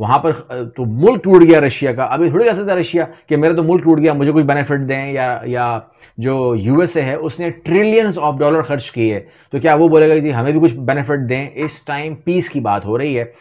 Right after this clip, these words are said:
तो उस पीस के अंदर इन तमाम मुल्कों ने ये तय किया और ये बेहतर समझा कि इसमें ऐसे मुल्क को शामिल ना किया जाए जो ज़मीन इस्तेमाल करने की बात कर रहा है या जंग की बात कर रहा है, लड़ने की बात कर रहा है, तो उस, बेहतर है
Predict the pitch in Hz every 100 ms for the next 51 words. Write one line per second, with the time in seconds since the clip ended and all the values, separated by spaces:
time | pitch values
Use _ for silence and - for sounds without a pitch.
0 | - - 147 170 - 143 135 - 113 117
1 | 117 120 117 _ _ - 127 135 127 135
2 | 147 131 120 120 117 117 113 113 - -
3 | 131 156 127 110 107 113 - 117 123 98
4 | 95 123 120 170 - 120 104 98 101 -
5 | _ - - 143 151 - 139 139 131 -
6 | _ _ - 151 - 151 135 - 127 117
7 | 117 120 123 113 110 107 98 101 117 -
8 | _ 104 117 127 127 - 110 110 131 139
9 | 117 120 120 123 117 117 117 104 104 -
10 | 107 104 104 104 107 101 101 90 127 147
11 | 135 117 110 113 107 104 107 110 135 151
12 | 135 107 104 110 113 120 131 - 135 -
13 | - 110 151 160 143 110